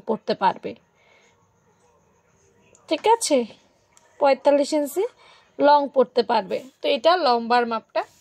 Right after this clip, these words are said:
দিয়ে দিলাম। এরপর দেখো, গলার মেজারমেন্ট দিব।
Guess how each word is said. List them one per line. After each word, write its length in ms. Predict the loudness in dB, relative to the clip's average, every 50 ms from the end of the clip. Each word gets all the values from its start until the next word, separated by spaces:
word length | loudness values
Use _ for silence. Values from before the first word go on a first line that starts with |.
| _ -4
দিয়ে 200 | -2 0 0 0
দিলাম। 280 | -2 -6 -12 -12 -18 -18 _ _ _ _ _ _ _ _ _ _ _ _ _ _ _ _ -20 -20 -20 -20 -20 -20 -18 _
এরপর 380 | -4 -4 -2 0 0 0 0 0
দেখো, 420 | 0 -2 -2 -4 -2 -4 -4 -4 -4 _ _ _ _ -8
গলার 380 | -2 2 2 4 4 2 -2 -2
মেজারমেন্ট 580 | -6 -8 -6 -6 -6 -6 -6 -6 -6 -8 -8
দিব। 240 | -8 -6 -4 -4 -6